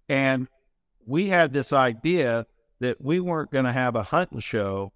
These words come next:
We were gonna have a show about a group of guys, cameraman, production, me as the host and hunter, that are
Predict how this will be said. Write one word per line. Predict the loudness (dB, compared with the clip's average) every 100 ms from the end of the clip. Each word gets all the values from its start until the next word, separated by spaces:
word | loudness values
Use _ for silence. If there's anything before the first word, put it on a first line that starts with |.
| -4
We | -2 0
were | 0
gonna | 0 0
have | 0 0 -2
a |
show | -2 2 4 4 2 -2 -8 _ _ -6
about | 0 4 4 4 0 _ _ -8
a | -4
group | -2 -2 -2
of | 2
guys, | 4 4 2 -2 -14 _ _ _ _
cameraman, | -4 -2 0 0 2 0
production, | -2 2 4 2 0 -2 -2 -2
me | 0 0
as | -2 -2
the | 0
host | 0 0 -4
and | -2
hunter, | 0 0 -2 -6 _ _ _
that | 0
are | 0